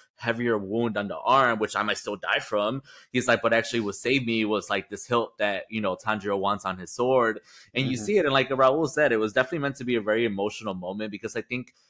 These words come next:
Speaker 1: you know, again, what, what, how old is, uh, Muichiro? He's, like, fourteen, fifteen, like, sixteen, like, anywhere between there, right?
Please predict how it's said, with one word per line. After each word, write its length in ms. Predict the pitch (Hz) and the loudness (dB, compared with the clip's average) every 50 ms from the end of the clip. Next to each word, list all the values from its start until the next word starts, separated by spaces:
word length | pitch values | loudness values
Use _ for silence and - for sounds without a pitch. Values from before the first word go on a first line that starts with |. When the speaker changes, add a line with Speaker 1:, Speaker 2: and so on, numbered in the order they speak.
| _ _ | _ _
Speaker 1:
you 80 | - 139 | -2 0
know, 120 | 139 127 117 | 2 2 2
again, 320 | 110 107 113 104 92 92 | 2 2 0 0 0 0
what, 260 | 104 120 117 110 110 113 | 2 2 2 2 0 -4
what, 200 | 117 123 123 - | -8 -10 -10 -8
how 180 | - 131 135 139 | -6 -4 -2 0
old 160 | 147 143 139 | 0 0 -2
is, 240 | 151 139 - - - 113 | -4 -4 -4 -4 -2 0
uh, 180 | 110 104 98 | 0 0 0
Muichiro? 540 | 98 104 110 110 - - 104 95 92 87 90 | -2 -4 -6 -6 -6 -8 -8 -8 -8 -8 -8
He's, 140 | 98 107 - | -10 -6 -4
like, 220 | 123 110 98 - _ | -2 -2 -2 -4 _
fourteen, 480 | - - 107 110 - - 117 113 107 | -6 -2 -2 -2 -2 -4 -6 -8 -8
fifteen, 600 | - - 104 104 - - 117 117 117 117 117 117 | -4 -4 -4 -4 -4 -4 -6 -4 -2 -2 -4 -4
like, 200 | 110 101 95 - | -4 -6 -6 -4
sixteen, 560 | - - 117 - - 113 117 117 110 107 110 | -4 -6 -6 -6 -6 -6 -4 -4 -2 -2 -4
like, 240 | 104 101 98 98 - - | -4 -4 -4 -2 -2 0
anywhere 260 | 147 160 156 147 131 | 0 2 4 4 2
between 320 | 123 131 - - 127 120 | 2 0 -2 -2 -2 0
there, 200 | 110 107 98 90 | 0 0 0 -2
right? 300 | 87 95 110 131 139 127 | -2 -2 -4 -4 -6 -8